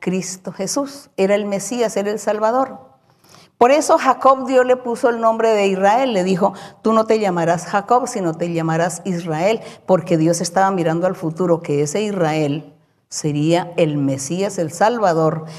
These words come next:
y que todos los descendientes de él, pues, serían los israelitas en el sentido espiritual. Y por eso tenía que aquel que había sido el mayor, aquella gente que aparentemente había sido en primer lugar, entrarían a servirle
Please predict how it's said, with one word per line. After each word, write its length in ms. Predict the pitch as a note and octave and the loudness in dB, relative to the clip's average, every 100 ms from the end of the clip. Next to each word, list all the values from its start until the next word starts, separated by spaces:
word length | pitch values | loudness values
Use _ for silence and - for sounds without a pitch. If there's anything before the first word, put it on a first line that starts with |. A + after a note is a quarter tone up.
| - - - | -20 -4 2
y 240 | C4 C4 | 2 4
que 420 | C4+ A3+ A3 G#3 | 4 6 6 2
todos 280 | A3 A3+ B3 | 4 6 6
los 120 | C4+ | 6
descendientes 720 | A#3+ G3+ G3+ F#3+ F#3+ G3 A#3 G#3 | 4 2 0 2 2 2 2 4
de 180 | F#3+ | 2
él, 120 | G3 G3 | 2 0
pues, 140 | G3+ | -2
serían 340 | F#3+ F3 F#3+ | 0 0 2
los 220 | G#3 G#3 - | 2 0 -2
israelitas 800 | G3 E3 E3 D#3 D3+ D#3+ F#3 F3+ | -2 0 2 2 0 0 -2 -4
en 100 | E3+ | -6
el 120 | D3 | -4
sentido 340 | D3 C#3+ D#3 | -6 -6 -4
espiritual. 760 | E3 E3 D3+ B2+ C3+ G#2+ - - _ _ _ _ _ _ _ _ - - - | -4 -6 -8 -6 -4 -4 -4 -18 _ _ _ _ _ _ _ _ -20 -20 0
Y 140 | B3+ | 0
por 240 | C4 B3+ C4 | 6 6 8
eso 300 | C4+ C4 D#4 | 4 4 2
tenía 480 | D4 A#3 A#3 B3 A#3+ | 2 2 4 4 4
que 340 | C#4 C4 C4 | 4 4 4
aquel 440 | G#3 G3 A3+ B3 A#3 | 2 4 4 4 2
que 120 | A#3+ | 2
había 220 | G3 G#3 | 4 2
sido 260 | G3+ A#3 A#3 | 2 2 2
el 140 | A3+ | 2
mayor, 460 | G3 F#3 F#3+ A3+ A3 | 2 2 4 6 4
aquella 360 | - G3+ G#3 | 2 0 2
gente 360 | G3+ A3 G#3+ D#3+ | 2 -2 -2 2
que 100 | G3+ | 4
aparentemente 920 | F#3+ F3 E3+ F#3 A3 A#3+ A#3+ A#3 A#3 | 4 4 2 2 0 -2 -2 0 0
había 200 | A#3 A3+ | 2 2
sido 180 | A#3 A3+ | 0 -2
en 140 | A3+ | 0
primer 340 | G#3+ F3+ F3+ G#3 | 0 2 2 2
lugar, 600 | A3+ A3 F#3+ G#3 - - - _ - | 2 4 2 2 -8 -20 -20 _ -2
entrarían 720 | F3 E3+ E3+ E3 F#3 G3 G3+ | 0 2 2 2 0 0 0
a 80 | G3 | -4
servirle 920 | - F3 D#3+ F#3+ G3+ F#3 D#3 C#3+ | 0 0 0 -2 -2 -2 -4 -6